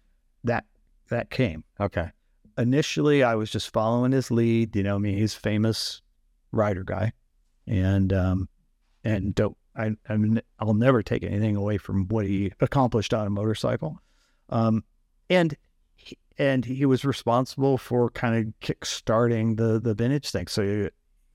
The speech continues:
Speaker 1: gets big props for that. But to pigeonhole it that small, you know, and trying to keep it just to what he saw as
Speaker 2: Mm.
Speaker 1: applicable vintage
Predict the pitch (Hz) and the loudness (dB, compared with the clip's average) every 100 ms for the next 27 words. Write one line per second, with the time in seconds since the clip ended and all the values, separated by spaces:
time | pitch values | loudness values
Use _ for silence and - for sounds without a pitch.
0 | _ 104 - - 123 113 107 127 123 - | _ -4 -4 -6 0 0 0 0 0 -2
1 | - 113 139 127 _ _ 139 117 - _ | -2 2 2 0 _ _ 2 2 -4 _
2 | _ _ - 120 - - 170 160 127 98 | _ _ -6 -6 -4 0 0 2 0 2
3 | 104 87 95 - _ - 151 113 - - | 0 0 -2 -6 _ -6 -4 -4 -4 -4
4 | 135 127 107 101 120 _ _ _ _ _ | 0 2 0 -2 -4 _ _ _ _ _
5 | 120 107 101 104 - 123 110 - 127 151 | -2 0 0 -2 0 0 0 0 -2 -2
6 | 135 - 120 127 - 131 117 113 - - | -6 -2 0 0 0 0 2 0 -2 -10
7 | - 135 127 120 110 101 - - - 117 | -4 2 4 4 2 -2 -6 -2 2 4
8 | 110 110 107 104 - - 113 _ _ 90 | 2 0 -2 -2 -4 -10 -14 _ _ -4
9 | 90 85 - _ _ _ _ _ - - | -4 -6 -10 _ _ _ _ _ -8 -4
10 | - 127 113 104 98 90 120 127 - 95 | 0 0 0 2 0 0 0 0 0 -2
11 | 82 - | -2 -8